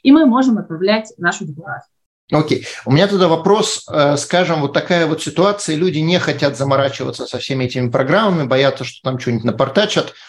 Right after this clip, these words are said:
Speaker 2: и потом надо будет с налоговыми разбираться, с налоговой разбираться и платить еще какие-нибудь штрафы.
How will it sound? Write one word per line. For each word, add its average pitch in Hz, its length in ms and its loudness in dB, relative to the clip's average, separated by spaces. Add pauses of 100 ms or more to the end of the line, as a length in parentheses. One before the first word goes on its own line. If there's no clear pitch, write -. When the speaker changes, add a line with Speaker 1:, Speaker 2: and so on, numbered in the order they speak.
(260)
Speaker 2:
и - 60 -6
потом 139 300 -2
надо 131 160 0
будет 120 220 -2
с - 100 -6
налоговыми 131 520 2
разбираться, 123 680 0
с - 100 -10
налоговой 123 380 2
разбираться 117 640 -2
и 107 180 -4
платить 117 340 0
еще - 120 -4
какие-нибудь - 280 -2
штрафы. 190 420 0